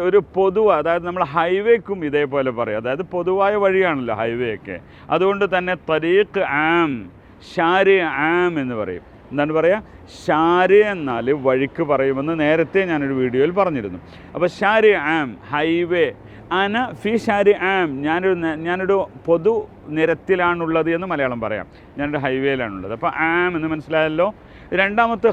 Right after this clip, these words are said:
ഖാസ് ആണ്. ഖാസിന് കുറേ മീനിങ് ഉണ്ട്. ഇതിൻ്റെ ഓപ്പോസിറ്റിൽ നമ്മൾ പറയുന്ന പിന്നെ പ്രത്യേകമായത് എന്ന അർത്ഥത്തിന്. ഉദാഹരണം പറഞ്ഞാൽ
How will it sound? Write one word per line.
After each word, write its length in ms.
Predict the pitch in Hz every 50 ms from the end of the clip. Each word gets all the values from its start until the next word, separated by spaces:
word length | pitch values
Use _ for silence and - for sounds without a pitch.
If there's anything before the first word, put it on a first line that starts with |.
| - -
ഖാസ് 580 | 95 180 165 170 170 175 175 180 180 - - - 143 110
ആണ്. 120 | 92 78 67 - - - - - - - - - -
ഖാസിന് 540 | 190 190 196 214 240 220 - - 240 233 214 - 185
കുറേ 200 | 190 190 196 202 208 220 220 208
മീനിങ് 300 | 190 175 160 151 147 139 127
ഉണ്ട്. 120 | 117 110 113 135 151
ഇതിൻ്റെ 240 | 160 196 202 220 196 185
ഓപ്പോസിറ്റിൽ 580 | 185 156 185 208 196 - 214 175 170 208 202 202
നമ്മൾ 180 | 196 190 196 196 170 190
പറയുന്ന 440 | 185 180 185 190 185 190 208 202 180 - - - - - - - -
പിന്നെ 320 | 180 180 175 180 180 185 180 160 - - -
പ്രത്യേകമായത് 920 | 175 175 170 - - 214 214 233 226 233 233 220 208 202 196 190 190 175 185 175
എന്ന 100 | 165 156 135 127
അർത്ഥത്തിന്. 380 | 110 110 127 127 104 131 117 117 127
ഉദാഹരണം 440 | 143 151 151 156 156 160 160 160 156 156
പറഞ്ഞാൽ 340 | 151 143 151 147 147 151